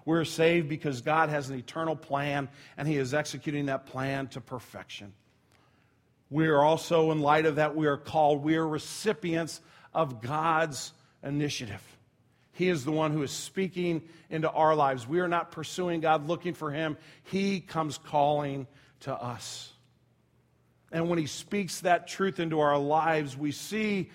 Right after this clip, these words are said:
the cross of Christ for what it is, and we put our faith in Christ. We reject our ability to save ourselves.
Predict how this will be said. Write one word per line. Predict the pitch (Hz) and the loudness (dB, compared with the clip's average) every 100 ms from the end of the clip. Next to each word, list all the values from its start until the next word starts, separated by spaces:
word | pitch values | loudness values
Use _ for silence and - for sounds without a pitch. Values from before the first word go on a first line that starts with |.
| - - | -18 -12
the | 151 | -8
cross | - 190 180 - | -2 4 4 2
of | 160 - | -10 -4
Christ | 175 160 - | -2 -2 -2
for | 180 | -6
what | 160 160 | 0 0
it | 160 | 2
is, | 165 156 | 0 0
and | 151 | -2
we | 151 | -4
put | 147 - 214 208 - - | -2 0 0 0 -12 -4
our | - 165 | 2 2
faith | - 196 196 - | 2 0 0 -2
in | 156 | -6
Christ. | - 180 175 - | -2 0 0 0
We | 175 | 0
reject | 170 156 135 208 208 | 0 0 4 4 6
our | 175 156 | 4 4
ability | 139 202 202 175 | 4 4 4 2
to | |
save | 156 196 190 | -4 -4 0
ourselves. | 170 156 185 196 190 | 0 0 2 4 2